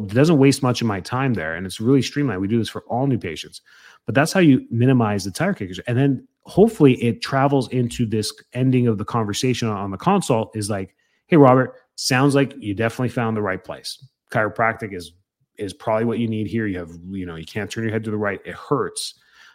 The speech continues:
Uh, we gotta check that. Let's see the range of motion. I'm definitely gonna take an x-ray. That's all included in your ninety-nine bucks. Does that sound okay?"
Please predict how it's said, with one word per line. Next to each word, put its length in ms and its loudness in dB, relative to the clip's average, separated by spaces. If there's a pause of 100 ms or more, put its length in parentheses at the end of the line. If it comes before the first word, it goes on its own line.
(160)
Uh, 120 -6 (100)
we 100 -6
gotta 160 2
check 280 -4
that. 200 -6
Let's 160 -8
see 140 0
the 100 2
range 220 0
of 80 0
motion. 420 -2 (120)
I'm 140 -6
definitely 420 2
gonna 160 4
take 180 2
an 80 2
x-ray. 440 0
That's 420 -8
all 260 2
included 460 -2
in 120 -4
your 120 -4
ninety-nine 460 -6
bucks. 240 -10
Does 60 -6
that 120 -4
sound 260 -2
okay?" 300 -2